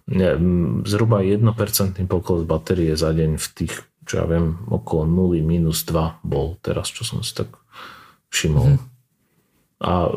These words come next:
Speaker 1: jedno percento, aby sme si dali do kontextu, tak baterka má, koľko? Sedemdesiatosem kilowatt hodín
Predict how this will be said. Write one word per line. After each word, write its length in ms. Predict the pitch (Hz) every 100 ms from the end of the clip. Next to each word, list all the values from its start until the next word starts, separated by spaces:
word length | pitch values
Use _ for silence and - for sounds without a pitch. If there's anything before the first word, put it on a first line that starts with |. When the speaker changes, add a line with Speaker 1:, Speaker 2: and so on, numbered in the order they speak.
| - -
Speaker 1:
jedno 320 | 92 98 101 92
percento, 560 | 101 - 98 98 90
aby 160 | 90 87
sme 240 | 87 87
si 80 | -
dali 240 | 92 90 85
do 80 |
kontextu, 560 | 82 95 90 92 - -
tak 240 | - 82 - - - - _
baterka 400 | 90 95 - 98
má, 560 | 90 87 85 85 82 80 80 76 82 95 92 98
koľko? 320 | - 92 117
Sedemdesiatosem 720 | 113 92 92 90 95 87 - 85
kilowatt 480 | - 90 87 87
hodín 560 | 90 85 80 80 78